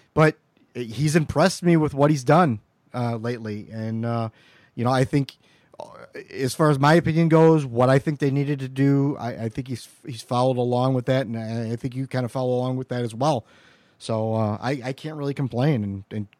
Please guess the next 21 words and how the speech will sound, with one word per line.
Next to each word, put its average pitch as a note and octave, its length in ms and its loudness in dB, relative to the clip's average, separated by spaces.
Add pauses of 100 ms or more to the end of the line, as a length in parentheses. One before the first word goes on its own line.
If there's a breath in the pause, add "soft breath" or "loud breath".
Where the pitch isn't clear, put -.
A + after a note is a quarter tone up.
(220)
kudos D#3 380 0
to D3+ 120 -2
him. A#2 100 0
Maybe C3+ 180 0
he's, D3+ 220 -4
you C3+ 100 2
know, C#3 100 8
he's C3+ 160 2 (340 soft breath)
maybe D3 220 2
still D#3+ 220 2
learning E3+ 280 6
on E3+ 160 6
the D#3+ 60 4
job, D3 420 6
and C3 100 0
he's A#2+ 120 -2
finally C#3+ 300 2
coming D#3 240 2
into D3+ 200 4
his C3 120 2
own. E3+ 440 4